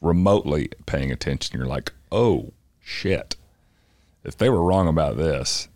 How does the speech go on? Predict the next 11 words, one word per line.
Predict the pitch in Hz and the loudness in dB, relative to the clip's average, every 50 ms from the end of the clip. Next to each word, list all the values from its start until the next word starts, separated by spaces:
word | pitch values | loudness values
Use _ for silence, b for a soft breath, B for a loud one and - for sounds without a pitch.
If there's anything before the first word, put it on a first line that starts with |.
| _ _ - | _ _ -6
that's, | 110 127 - - | -4 -4 -4 -4
that's | - 117 123 - - | -2 -2 0 0 0
what | 117 110 | 2 2
happened | 113 110 110 - 92 85 | 2 0 0 0 0 0
with | 82 - | -2 0
Pharaoh. | - - 123 123 104 82 76 | 0 0 2 2 2 2 2
Like, | 78 76 80 - | 0 0 -2 -2
I | 80 | -4
took | 82 - - 147 - | -4 -4 -6 -6 -4
this | - 98 - | -4 -4 -4
paleo, | - - - 107 104 101 101 98 98 95 95 92 90 85 | -2 -2 0 2 2 2 4 4 4 4 4 4 2 0